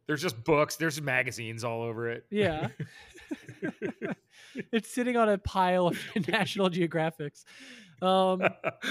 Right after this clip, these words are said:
Speaker 1: <laughs>
Speaker 2: so, uh, <laughs> so Shinnok's done for. Raiden has saved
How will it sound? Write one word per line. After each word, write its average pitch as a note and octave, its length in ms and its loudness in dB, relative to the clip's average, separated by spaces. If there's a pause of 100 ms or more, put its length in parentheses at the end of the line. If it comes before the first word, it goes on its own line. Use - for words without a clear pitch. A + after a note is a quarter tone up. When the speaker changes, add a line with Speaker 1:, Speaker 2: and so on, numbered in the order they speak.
(140)
Speaker 1:
<laughs> - 560 -20
Speaker 2:
so, A3 400 2
uh, G#3+ 440 6 (260)
<laughs> F3+ 60 -2 (540)
so A3+ 520 2 (420)
Shinnok's C#4 400 4
done F#3 300 2
for. F3+ 480 2 (240)
Raiden A3 260 4
has G#3 100 -2
saved F#3+ 440 0